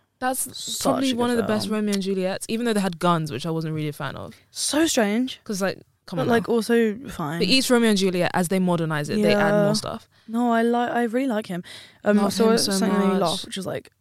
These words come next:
Speaker 2: um, the most unrealistic thing about this film was that Leonardo DiCaprio would date someone his own age.
Speaker 1: Facts.
Speaker 2: Made me laugh. I giggled.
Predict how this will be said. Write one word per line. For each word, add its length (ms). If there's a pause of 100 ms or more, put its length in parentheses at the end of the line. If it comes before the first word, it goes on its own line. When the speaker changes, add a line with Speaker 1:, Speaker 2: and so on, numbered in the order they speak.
Speaker 2:
um, 360
the 80
most 220
unrealistic 460
thing 100
about 140
this 120
film 200
was 120
that 200
Leonardo 340
DiCaprio 380
would 140
date 180
someone 160
his 80
own 120
age. 340 (380)
Speaker 1:
Facts. 440 (140)
Speaker 2:
Made 80
me 80
laugh. 360 (640)
I 60
giggled. 340